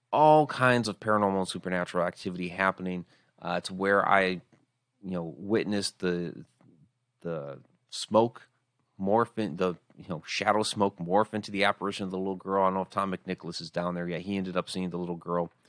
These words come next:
Um, there were five of us that did.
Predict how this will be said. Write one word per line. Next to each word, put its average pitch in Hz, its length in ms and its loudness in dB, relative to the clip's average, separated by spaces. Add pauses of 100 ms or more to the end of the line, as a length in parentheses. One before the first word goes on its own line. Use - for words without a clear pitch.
(640)
Um, 82 580 -4
there 104 300 -2
were 104 80 0
five 117 320 8
of 90 140 -6
us 85 140 -6
that 85 200 -10
did. 80 360 -6